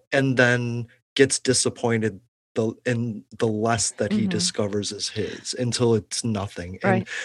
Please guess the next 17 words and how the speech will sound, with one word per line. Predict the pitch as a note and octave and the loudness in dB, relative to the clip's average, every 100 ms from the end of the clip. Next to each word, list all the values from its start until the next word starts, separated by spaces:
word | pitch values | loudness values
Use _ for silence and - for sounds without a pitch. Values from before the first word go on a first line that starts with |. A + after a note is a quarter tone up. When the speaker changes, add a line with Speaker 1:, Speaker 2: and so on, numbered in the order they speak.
| - | 0
Speaker 1:
we | D3 | 2
need | E3 E3+ | 4 4
to | C#3 | 4
realize | C3+ C#3 C#3 B2 A#2 A2+ - | 6 10 10 8 6 2 2
that | A#2 | 0
when | B2 A#2 | 2 0
we | A#2 | 0
see | A2+ - D#3 | 0 -2 -2
somebody, | - A2+ A2+ G#2+ G#2+ | 0 0 0 0 -2
nothing | G#2+ A2 G2+ A2+ G#2 | -2 -4 -4 -6 -6
is | F#2+ - | -6 -6
yours. | G2+ F2+ F2+ - | -6 -6 -10 -4
Nothing | C3+ C#3 C#3+ | 0 2 4
Speaker 2:
Right. | D3+ | 4
Speaker 1:
about | B2 B2 - | 2 0 0
that | A2 - | 0 0
person. | A2+ G#2 - | -2 -4 -6